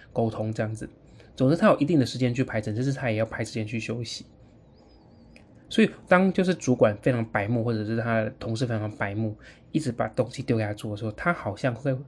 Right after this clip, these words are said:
好像人好，会帮你就是把这件事情处理好。但其实这整件，站在，站在，站在公司的立场来讲的话，是这一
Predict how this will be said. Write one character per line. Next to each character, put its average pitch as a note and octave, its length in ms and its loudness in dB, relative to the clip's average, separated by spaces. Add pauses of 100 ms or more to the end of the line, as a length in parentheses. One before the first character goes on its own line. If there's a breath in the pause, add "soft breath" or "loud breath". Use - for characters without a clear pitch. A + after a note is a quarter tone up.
好 - 140 -18
像 C#3 160 0
人 G#2+ 180 -2
好， G#2+ 240 -10
会 - 120 -4
帮 A2+ 180 0
你 G#2+ 140 -2
就 A2+ 120 -4
是 A2+ 80 -2
把 A#2+ 120 -8
这 A2+ 120 -4
件 A2+ 80 0
事 A2 120 -8
情 A#2 120 0
处 A2+ 160 -6
理 A2 160 -2
好。 - 320 -8 (760 loud breath)
但 E3 160 6
其 C3 120 0
实 A#2+ 60 0
这 C#3 100 2
整 A#2 160 -4
件， B2+ 240 -2
站 E3 160 6
在， E3+ 140 4 (180)
站 E3 160 4
在， D#3+ 120 8
站 D#3+ 260 2
在 D3 160 6
公 C3 220 4
司 C3 160 0
的 A#2 40 2
立 A#2+ 120 2
场 A2 120 -4
来 G#2 120 -4
讲 G#2+ 180 -4
的 G#2+ 80 -8
话， A2 140 -6 (400 loud breath)
是 E3 180 0 (160)
这 F#3+ 120 4
一 D3 120 6